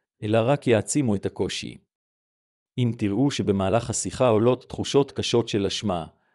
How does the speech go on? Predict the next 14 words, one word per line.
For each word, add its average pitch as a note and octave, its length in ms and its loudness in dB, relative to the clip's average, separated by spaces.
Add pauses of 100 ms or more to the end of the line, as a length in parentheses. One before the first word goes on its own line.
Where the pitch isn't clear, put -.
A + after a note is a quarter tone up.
(160)
חוסר B2+ 380 -2
שביעות A2+ 460 -2
רצון A#2 440 2
או A2+ 180 2
אכזבה, F#2+ 560 0 (440)
תצטרכו A2+ 560 0
ליישם C#3 420 2
את A#2+ 100 -4
הטיפ - 260 -2
החשוב B2+ 460 -2
שיופיע B2+ 460 0
בפניכם A2 540 -4
בפסקה A2+ 480 0
הבאה. E2+ 380 -2